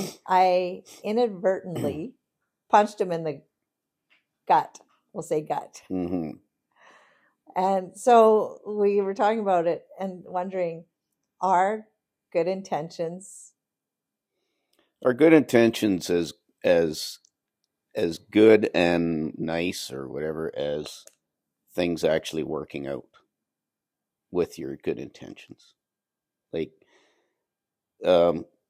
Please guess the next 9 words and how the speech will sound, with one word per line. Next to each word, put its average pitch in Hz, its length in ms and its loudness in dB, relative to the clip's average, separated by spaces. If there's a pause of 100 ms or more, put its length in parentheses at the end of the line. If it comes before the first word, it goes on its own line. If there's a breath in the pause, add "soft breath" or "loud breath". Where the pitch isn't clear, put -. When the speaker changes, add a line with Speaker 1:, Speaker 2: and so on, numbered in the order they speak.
(260)
Speaker 2:
for 107 220 0
example, 95 640 0 (380)
Speaker 1:
Okay. - 340 -12 (340)
Speaker 2:
one 101 300 0
Christmas, - 800 -2 (460)
I 82 160 0
bought 85 340 2 (200)
Bren 76 380 -2 (880)
some 78 360 -8